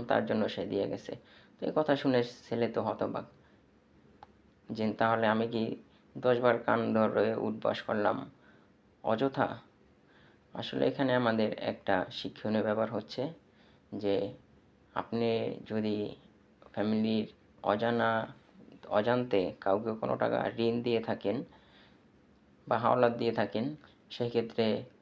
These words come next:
আপনি পরিবারকে অবশ্যই জানাবেন। না হয়তো শেষমেশ দেখবেন ওই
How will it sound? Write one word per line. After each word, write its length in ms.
আপনি 220
পরিবারকে 520
অবশ্যই 440
জানাবেন। 460
না 180
হয়তো 360
শেষমেশ 520
দেখবেন 420
ওই 140